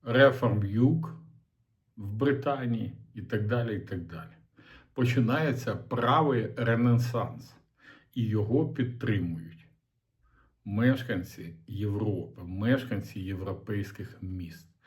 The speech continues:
Людям набридло те, що їхні міста, де вони живуть, їхні родини, роди живуть по тисячу років, перетворюються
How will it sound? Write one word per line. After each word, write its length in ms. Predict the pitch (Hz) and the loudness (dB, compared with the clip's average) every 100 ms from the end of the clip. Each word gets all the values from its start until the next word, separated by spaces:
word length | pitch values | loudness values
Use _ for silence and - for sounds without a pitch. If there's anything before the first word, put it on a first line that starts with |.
| - - _ - | -20 -20 _ -6
Людям 340 | 110 107 104 | -4 0 0
набридло 800 | 98 110 107 104 107 92 - - | 2 0 0 0 0 0 -4 -12
те, 480 | 85 - 104 123 - - | -16 -8 -2 -2 -4 -10
що 200 | - 104 | -8 -6
їхні 600 | 95 101 101 104 98 92 - _ _ _ - | -4 -4 -4 -4 -4 -6 -14 _ _ _ -4
міста, 640 | 107 104 - - 82 80 - _ _ _ _ _ _ | -2 -2 -4 -10 -10 -12 -20 _ _ _ _ _ _
де 560 | 92 87 117 113 104 - | -16 -4 -2 -2 -4 -8
вони 480 | 110 101 110 123 117 | -8 0 4 6 6
живуть, 600 | - 101 101 104 110 - - - _ - | 2 -2 -4 -2 -4 -6 -14 -20 _ -14
їхні 400 | 101 113 113 120 | -6 -4 0 2
родини, 580 | 120 120 120 123 87 85 - - - | 2 2 2 0 0 -6 -10 -14 -14
роди 680 | 107 104 117 - 123 104 - - - - - | -6 0 2 4 6 6 2 -8 -16 -20 -12
живуть 440 | 95 98 113 127 120 | -4 0 2 0 -2
по 100 | 101 | -6
тисячу 600 | - 101 101 95 - 95 | -6 -8 -8 -10 -8 -4
років, 420 | 117 - - - - - _ _ _ _ _ _ | -2 -2 -6 -16 -18 -20 _ _ _ _ _ _
перетворюються 1040 | 113 104 104 104 131 131 95 - 95 85 | -2 -2 0 0 2 2 0 -4 -8 -8